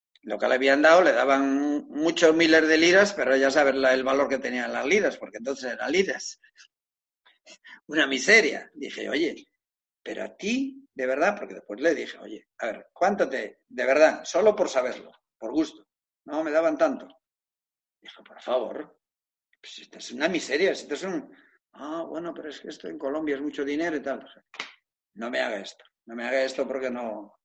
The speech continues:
Bueno, nos tratábamos de usted por, <laughs> por aquello de, aquellos, el vocabulario que tienen, ¿no? Y estas cosas que... y entonces ahora yo realmente estoy convencido de que la mayoría de los...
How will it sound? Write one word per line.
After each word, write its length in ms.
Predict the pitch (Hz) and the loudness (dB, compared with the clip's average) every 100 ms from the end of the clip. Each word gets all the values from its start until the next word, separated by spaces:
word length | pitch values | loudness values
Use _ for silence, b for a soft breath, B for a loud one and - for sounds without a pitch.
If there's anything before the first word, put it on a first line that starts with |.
| - - - _ - | -20 -20 -20 _ -10
Bueno, 200 | 123 113 | -8 -8
nos 80 | |
tratábamos 520 | 135 120 143 135 131 123 | -4 2 6 6 2 -6
de 60 | |
usted 200 | 117 139 | -4 -4
por, 240 | 131 120 117 - _ b b | -2 -4 -6 -12 _ b b
<laughs> 120 | - | -6
por 100 | - | -4
aquello 380 | - - 131 117 | -4 -6 -4 -4
de, 200 | 120 110 | -4 -8
aquellos, 460 | - 117 113 - - B B - | -8 -10 -10 -12 -18 B B -4
el 120 | 139 | -2
vocabulario 560 | 135 131 131 131 120 | 2 0 4 2 2
que 100 | 110 | -4
tienen, 300 | - 90 90 | -8 -12 -14
¿no? 140 | 107 - B B B - | -16 -16 B B B 4
Y 80 | |
estas 300 | 165 - 156 | 4 6 4
cosas 360 | - 139 123 - | 4 4 2 -6
que... 240 | 117 107 B B B B | -8 -12 B B B B
y 60 | 147 | 2
entonces 300 | 156 214 220 | 6 8 8
ahora 220 | 226 226 | 10 10
yo 340 | 214 220 208 196 | 10 10 8 6
realmente 400 | 170 165 185 196 | 6 6 6 2
estoy 200 | 175 185 | 2 4
convencido 440 | 165 151 139 165 160 | 4 2 2 4 4
de 120 | 151 | 4
que 260 | 123 117 113 | 2 -2 -4
la 160 | 117 | -4
mayoría 340 | 123 131 131 139 | -2 2 6 6
de 80 | 135 | 6
los... 320 | 123 117 | 2 -2